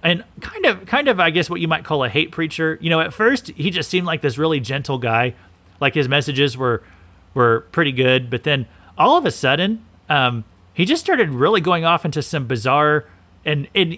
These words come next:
and mean-spirited messages, I would say.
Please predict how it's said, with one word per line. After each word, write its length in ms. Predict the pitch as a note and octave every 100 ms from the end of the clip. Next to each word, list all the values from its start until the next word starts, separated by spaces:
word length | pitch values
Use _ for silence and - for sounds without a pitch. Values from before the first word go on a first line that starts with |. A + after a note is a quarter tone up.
| -
and 160 | F3+ D#3+
mean-spirited 680 | G#3+ B3+ - - E3 C#3+ A#2+
messages, 560 | G#2+ - G#2 - A#2+ -
I 100 | B2+
would 140 | A2+
say. 300 | A2 A#2+ G#2+